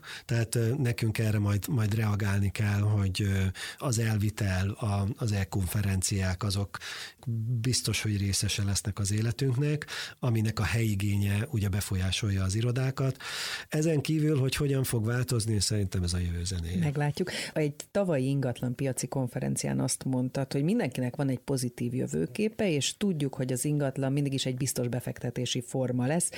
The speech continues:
Speaker 2: így a meglévőkre és az újakra is van igénye a piacnak. Tartod?
Speaker 1: Tartom, tartom.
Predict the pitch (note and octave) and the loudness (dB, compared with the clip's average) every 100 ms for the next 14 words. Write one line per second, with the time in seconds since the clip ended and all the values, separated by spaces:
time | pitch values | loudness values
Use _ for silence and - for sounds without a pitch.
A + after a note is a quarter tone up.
0 | - - C3+ C#3+ D#3+ F3 F3 D#3 D3+ C#3+ | -8 -4 0 2 2 2 2 2 0 0
1 | C#3+ C3+ C3+ B2+ D#3+ D#3 C3+ B2 B2+ B2 | 0 0 0 0 0 2 2 0 -2 -2
2 | - C3 B2+ B2 C#3 C3 A#2+ G#2 F2+ - | 0 0 0 0 -2 0 0 -2 -4 -6
3 | - - - - C3+ - C3+ - A3 D#3+ | -6 -4 -4 -4 -4 -4 -4 -2 -2 -2
4 | - _ _ _ - - - G#2+ F2+ F2+ | -6 _ _ _ -20 -10 -2 0 0 -2
5 | D#2+ - _ - A2 G#2 G2 F2+ | -4 -8 _ -4 -2 0 -2 -4